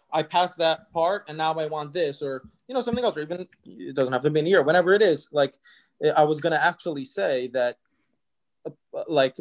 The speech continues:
uh, part of the reas-, way that I know how amazing my therapist is, and I'm really blessed to have her, is that recently, so I didn't go to her for a while. And then I went to her for a session probably, like,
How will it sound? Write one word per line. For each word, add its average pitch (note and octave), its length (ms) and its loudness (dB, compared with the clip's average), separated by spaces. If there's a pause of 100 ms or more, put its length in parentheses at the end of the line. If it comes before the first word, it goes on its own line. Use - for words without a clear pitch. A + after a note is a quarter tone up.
uh, C#3+ 120 0 (160)
part F3 240 6
of D#3+ 140 -2
the D3+ 80 0
reas-, D3+ 320 -4
way D3 320 2
that C3+ 160 2
I B2+ 100 2
know C3+ 420 -2 (260)
how C3+ 240 2
amazing B2+ 580 -6 (220)
my A#2+ 180 -4
therapist - 640 0
is, A2+ 240 -4
and A#2 120 -10
I'm A#2 360 -8
really B2+ 220 0
blessed A#2+ 440 0 (220)
to A#2+ 140 -8
have E3 220 4
her, A#2+ 240 -4 (380)
is C3 140 -6
that C3 240 2 (220)
recently, C#3 880 -6 (300)
so - 140 2
I E3+ 120 6
didn't G#3 220 2
go F3 140 6
to E3+ 100 0
her D3 120 -4
for - 140 -8
a B2 40 -6
while. G#2+ 480 -10
And C3+ 160 -6
then C#3 360 -2
I D3+ 120 2
went E3 260 -4
to E3+ 60 -4
her D#3 120 0
for D3+ 120 -4
a C3+ 60 -4
session C#3+ 480 -6
probably, C3 420 -4
like, B2 240 -4